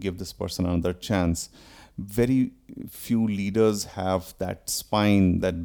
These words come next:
backbone to say, "Look, I changed my mind. I think I'm gonna give this another shot." Most, mostly it's like, "Okay, I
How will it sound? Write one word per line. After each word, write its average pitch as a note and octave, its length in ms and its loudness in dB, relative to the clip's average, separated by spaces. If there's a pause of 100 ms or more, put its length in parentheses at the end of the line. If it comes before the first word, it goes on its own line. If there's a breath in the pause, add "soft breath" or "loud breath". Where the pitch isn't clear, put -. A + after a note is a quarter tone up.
(120)
backbone F#2+ 600 0 (260 soft breath)
to G2 160 -6
say, G2+ 100 0
"Look, A2+ 200 0
I A2 80 0 (120)
changed G2 220 6
my E2+ 100 2
mind. E2+ 340 0 (280 soft breath)
I - 80 -4
think G#2 220 0
I'm G2 140 2
gonna F#2 240 2
give F2+ 100 -6
this F#2 160 -4
another E2 280 -2
shot." - 480 -4 (280 soft breath)
Most, B2+ 360 8 (340)
mostly B2 400 8
it's G2 200 -2
like, G2+ 280 0
"Okay, D#3 260 -4
I G2 80 -6